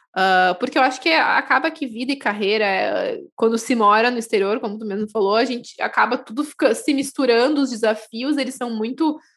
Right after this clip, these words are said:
ah, um tá muito relacionado com o outro, é muito difícil tu separar as coisas, né? Então, a gente também, é, se propôs a falar, <laughs> mas pra ser sincera, né, meu, nossa vida ultimamente tem sido o quê? Dormir às nove da noite. <laughs>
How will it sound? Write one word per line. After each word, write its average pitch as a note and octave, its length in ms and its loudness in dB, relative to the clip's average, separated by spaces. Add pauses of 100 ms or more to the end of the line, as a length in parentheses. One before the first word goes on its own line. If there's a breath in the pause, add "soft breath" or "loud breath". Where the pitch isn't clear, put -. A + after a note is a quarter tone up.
(200 loud breath)
ah, - 200 -2
um B3 160 -2
tá E4+ 140 2
muito D4 260 0
relacionado D#4 680 2
com C#4+ 140 -6
o - 20 -2
outro, G#3+ 220 -2
é - 20 -2
muito A3 220 -6
difícil D4 320 -4
tu C4 80 -12
separar F#3 580 0
as G3 140 -6
coisas, F#3+ 520 -4
né? G3 220 -8 (380 soft breath)
Então, G3 340 -2
a G3+ 60 0
gente G#3 220 -6
também, G3+ 440 -4
é, F#3 260 0
se G3 120 -10
propôs G3+ 460 -4
a F#3+ 60 -4
falar, G#3+ 600 0
<laughs> - 80 -16
mas E4 300 2
pra F#4+ 160 0
ser F4+ 180 2
sincera, D4+ 600 0
né, A#3+ 180 -4
meu, B3+ 180 -4
nossa B3+ 320 0
vida A#3+ 200 -4
ultimamente B3+ 400 -2
tem C4+ 100 -4
sido C4+ 140 -4
o - 20 -6
quê? C#4+ 120 -4
Dormir A#3+ 400 -4
às A#3 120 0
nove G3 280 -6
da A3 120 -2
noite. D4+ 800 -2
<laughs> D#4 580 0